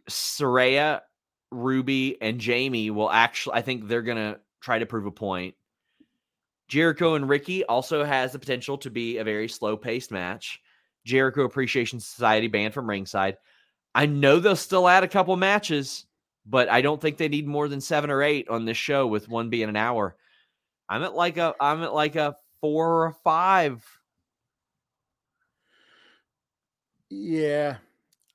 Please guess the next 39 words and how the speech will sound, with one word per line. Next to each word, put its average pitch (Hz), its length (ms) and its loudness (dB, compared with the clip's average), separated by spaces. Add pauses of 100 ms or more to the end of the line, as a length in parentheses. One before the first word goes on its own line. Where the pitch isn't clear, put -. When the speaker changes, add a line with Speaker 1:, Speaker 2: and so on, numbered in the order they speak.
(120)
Speaker 2:
I 160 60 -8
mean, 175 200 -4
I'm, 196 260 -2
I'm 185 200 0
assuming 214 540 -2
we 226 120 0
get 220 300 4 (140)
Swerve 214 600 4
and, 190 280 -2
and 170 140 -6
Keith 208 320 -8
Lee 208 300 0
just 170 160 -12
because 180 320 -2
it 165 100 -6
feels 190 260 0
like 180 260 4
the 180 100 2
match 175 300 0
is 160 100 -14
too 175 160 -10
big 175 360 0
to 156 80 -10
not 165 220 -2
be 170 100 0
on 151 100 4
the 127 60 6
Speaker 1:
Gotta 120 100 2
Speaker 2:
pay-per-view. 190 440 -4 (320)
Speaker 1:
gotta 135 280 4
have 135 220 4
that, 120 220 2
and 107 80 -10
I 110 120 -2
am 110 160 -4
very 104 220 -6
pumped 90 300 -14
for 80 60 -18
that. 64 220 -16